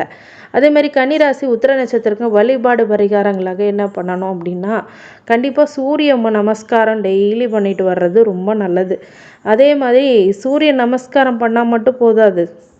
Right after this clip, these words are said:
உங்களுடைய உத்திர நட்சத்திரத்துல குலதெய்வ வழிபாடு பண்றது ரொம்ப இன்றியமையாதது. கன்னிராசிக்காரங்க பொதுவாகவே புதன்கிழமை புதன் ஹோரையில வெங்கடாஜலபதியை வழிபடுறது அப்படிங்கிறது ரொம்ப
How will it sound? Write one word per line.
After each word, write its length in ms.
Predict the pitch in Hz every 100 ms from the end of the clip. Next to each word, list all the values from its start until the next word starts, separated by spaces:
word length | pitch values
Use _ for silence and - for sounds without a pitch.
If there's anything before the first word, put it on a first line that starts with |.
| -
உங்களுடைய 480 | 190 214 214 196 190
உத்திர 280 | 196 285
நட்சத்திரத்துல 720 | 294 254 240 220 196 190 185 190 214 233 - - -
குலதெய்வ 560 | 220 233 262 247 233
வழிபாடு 480 | 202 202 202 202 196
பண்றது 520 | 180 180 165 175 202
ரொம்ப 280 | 233 196 202 226 185 180 190 -
இன்றியமையாதது. 960 | 190 202 214 220 208 202 175 185 196 269 - - - _
கன்னிராசிக்காரங்க 920 | 202 208 254 247 226 226 208 196 196 214
பொதுவாகவே 720 | 208 202 226 233 214 190 220 220 - - - _ - _ _ _ _
புதன்கிழமை 640 | 233 269 311 302 269 254 247
புதன் 360 | 226 240 226
ஹோரையில 440 | - 220 220 220 226
வெங்கடாஜலபதியை 760 | 202 208 220 220 214 196 202
வழிபடுறது 600 | 190 196 196 185 165 175 208
அப்படிங்கிறது 500 | 196 180 180 175 202
ரொம்ப 260 | 180 180